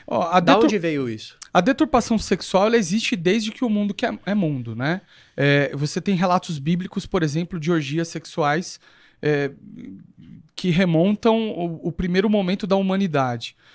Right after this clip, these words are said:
Speaker 1: É, ela tem a ver com a área espiritual? Sim, tem a ver com a área espiritual. Mas ela passa também pela questão cultural, né? É interessante falar sobre isso porque a gente vive uma desconstrução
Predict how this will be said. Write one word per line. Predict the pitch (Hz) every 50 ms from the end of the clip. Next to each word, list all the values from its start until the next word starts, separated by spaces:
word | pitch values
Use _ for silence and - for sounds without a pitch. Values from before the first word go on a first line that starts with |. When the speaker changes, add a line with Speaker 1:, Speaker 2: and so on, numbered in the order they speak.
| - - - - - - - - _ -
Speaker 1:
É, | 165 175 170 170 - - -
ela | 175 185 196 202
tem | 202 247 226 220
a | 196
ver | 165 151 196 208 208
com | - - 214 208 202
a | 180
área | 170 160 160 160
espiritual? | 156 - - - 170 160 151 - - - 165 170 185 190
Sim, | 180 - - - - 208 214 202
tem | - - 180 165
a | 160
ver | 151 156 156
com | - -
a | 151
área | 151
espiritual. | 151 - - - 156 165 - - 139 120 113
Mas | 117 135 156 180 175
ela | 214 220 233 220
passa | - - - 208 220 262 254 - - 247
também | - - 226 196 180 196 208
pela | 202 208 196
questão | 202 - 202 - - - 180
cultural, | 170 - 190 175 - 208 190 156 120 110 104 - _ _ _ _ _ _ -
né? | 143 139 156 - - - - - - - _ _ _ -
É | 151 160 170
interessante | 196 208 - 262 233 226 - - 247 247 -
falar | - 208 196 190
sobre | - - 180 165 160 165
isso | 190 214 208 - -
porque | - 185 170 - -
a | 190 185
gente | 180 208 208 - 208
vive | 170 147 175 220 226 214 220
uma | 202 190 180
desconstrução | 170 196 202 - - 214 196 - - 175 170 160 - - 196 190 214 220 214